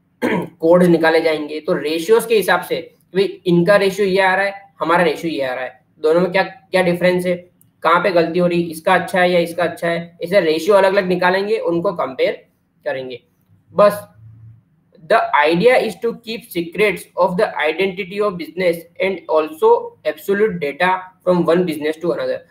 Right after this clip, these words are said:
अब यहाँ पे ऐसा होता है कि companies का काफी सारा secret data होता है, बराबर, उनकी recipe होती है और भी बहुत सारी चीजें हो सकती है। तो ये secret जो चीजें हैं उसको भी secret रखो और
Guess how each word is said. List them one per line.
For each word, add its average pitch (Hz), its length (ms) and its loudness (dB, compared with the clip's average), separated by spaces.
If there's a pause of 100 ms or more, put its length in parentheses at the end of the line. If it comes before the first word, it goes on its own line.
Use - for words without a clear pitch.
(120)
अब 147 80 -10
यहाँ 151 280 0
पे 196 100 2
ऐसा 185 180 4
होता 175 180 4
है 175 60 4
कि 170 160 -4
companies 165 520 0
का 190 160 0
काफी 165 380 -2
सारा 175 280 2 (340)
secret 196 440 0
data 156 240 2
होता 135 240 -4
है, 135 80 -4
बराबर, 175 220 0
उनकी 175 160 -2
recipe 165 400 -4
होती 156 340 0
है 156 240 -2 (260)
और 170 140 4
भी 180 80 2
बहुत 165 200 4
सारी 180 200 2
चीजें 156 320 -4
हो 143 160 0
सकती - 320 -12
है। 131 140 -12 (380)
तो 208 140 4
ये 202 120 4
secret 202 720 0
जो 208 120 0
चीजें 190 320 -2
हैं - 280 -4 (240)
उसको 170 260 0
भी 220 120 0
secret 214 380 0
रखो 214 240 0 (1300)
और 196 480 2